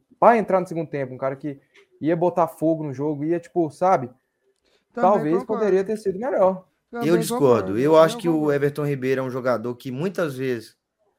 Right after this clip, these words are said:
Speaker 3: consegue entrar no jogo, é um cara que tem muita experiência, é um cara que consegue segurar muito bem a bola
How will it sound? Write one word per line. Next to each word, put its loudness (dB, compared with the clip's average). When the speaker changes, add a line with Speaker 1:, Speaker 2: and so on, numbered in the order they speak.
Speaker 3:
consegue -2
entrar -2
no -4
jogo, -2
é -2
um -2
cara 0
que -10
tem -2
muita -4
experiência, -4
é -10
um -8
cara 0
que -20
consegue -4
segurar 2
muito -6
bem 0
a 0
bola 0